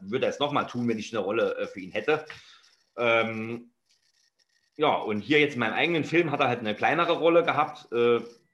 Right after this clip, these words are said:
das war dann aber auch, äh, der Hintergrund, äh, der Geschichte. Es war nicht anders möglich, es so zu tun, weil die Story es so hergegeben hat. Aber das würdest du auch erst sehen, wenn du den, äh,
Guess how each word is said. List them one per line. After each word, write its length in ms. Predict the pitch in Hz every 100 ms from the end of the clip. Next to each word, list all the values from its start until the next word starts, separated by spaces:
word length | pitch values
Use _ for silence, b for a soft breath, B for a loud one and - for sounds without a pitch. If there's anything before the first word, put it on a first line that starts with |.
| _ _ _ _ _ _ _ -
das 160 | 101
war 100 | 120
dann 140 | 131 131
aber 240 | 127 113
auch, 240 | 139 139 117
äh, 140 | 113
der 160 | - 98
Hintergrund, 840 | 139 147 - - 139 139 - - -
äh, 200 | 117 107
der 100 | 113
Geschichte. 800 | 101 - 175 - - 87 82 - - _ _
Es 240 | - - _ - -
war 140 | 123
nicht 120 | 127
anders 320 | - 113 101 104
möglich, 460 | 131 165 107 98
es 120 | 85 -
so 80 | 101
zu 120 | -
tun, 380 | - 120 190 b b b -
weil 140 | 110
die 80 | 110
Story 480 | - 147 147 123 98
es 300 | 101 - -
so 160 | - 113
hergegeben 540 | 127 151 101 107 95
hat. 240 | 95 - - _ _ b b b b b
Aber 120 | 107 117
das 320 | 113 107 104
würdest 240 | 160 165
du 80 | 160
auch 200 | 147 175
erst 460 | 156 147 - - -
sehen, 380 | 127 165 196 175
wenn 180 | 127 151
du 60 | 156
den, 260 | 147 143
äh, 540 | 127 123 131 127 123